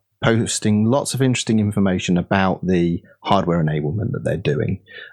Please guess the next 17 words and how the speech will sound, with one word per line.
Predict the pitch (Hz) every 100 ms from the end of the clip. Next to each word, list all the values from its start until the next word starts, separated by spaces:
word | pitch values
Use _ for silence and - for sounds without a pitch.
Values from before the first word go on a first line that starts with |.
| _
and | 107 92 92 90 -
the | 90
applications | - - - - 95 - 82 82
that | -
they're | 85 71
writing | 85 - - - 67 101
and | 90
their | 90 87
display | 95 - - 92 73
stack | - - 80 -
and |
all | 87
the | 76
rest | 82 85 -
of | 85
it. | 71 - - - - - _
But | - 87 -